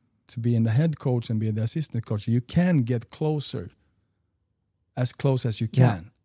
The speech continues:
Speaker 1: to the player. And they should know it. 'Cause the head coach is the head coach. He, it's a little bit up to, like, how the player sees on that. And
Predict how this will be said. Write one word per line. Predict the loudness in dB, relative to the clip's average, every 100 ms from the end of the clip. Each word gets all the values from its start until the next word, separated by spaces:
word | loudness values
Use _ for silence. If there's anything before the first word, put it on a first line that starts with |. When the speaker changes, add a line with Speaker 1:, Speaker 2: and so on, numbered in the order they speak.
| _ _ _ _
Speaker 1:
to | -10
the | -10
player. | -6 -6 -6 -10 _ _ _ _ _ _
And | -2
they | 2 2
should | 2 2
know | 2 2 0 -6
it. | -16 _ _ _ _ _ _ _
'Cause | -10 -6
the | -2
head | 0 0
coach | 0 0 0 -2
is | -4
the | -2 0
head | 0 0
coach. | -4 -4 -2
He, | 2 2 2 0
it's | -2 -4
a | -4
little | -2 0
bit | 0 -2
up | -2 -4
to, | -2 0
like, | 0 -2 -4
how | -2 0
the | -2
player | -2 -2 -2
sees | -2 -4 -2
on | -2
that. | 0 -2 -2
And | -2 -4